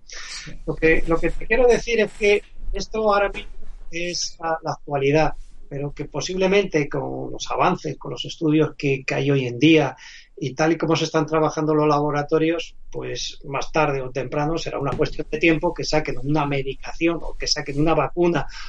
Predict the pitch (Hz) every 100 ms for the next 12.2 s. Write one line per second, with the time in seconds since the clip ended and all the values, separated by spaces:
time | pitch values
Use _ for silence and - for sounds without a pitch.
0 | - - 135 165 185 196 196 208 - -
1 | - - - - 156 151 - 185 - -
2 | - - - - 147 147 147 147 147 143
3 | 151 - 156 143 147 151 175 185 180 190
4 | 185 190 190 208 196 165 - 180 160 180
5 | 151 175 190 185 175 175 156 - - _
6 | - 165 156 156 156 170 156 165 160 151
7 | 147 151 147 135 170 147 139 - - 214
8 | 208 160 165 156 165 220 208 156 180 165
9 | 170 165 165 143 208 214 160 156 - -
10 | 269 320 - 175 285 - - - - 147
11 | 139 - 143 151 202 202 247 262 - -
12 | 240 240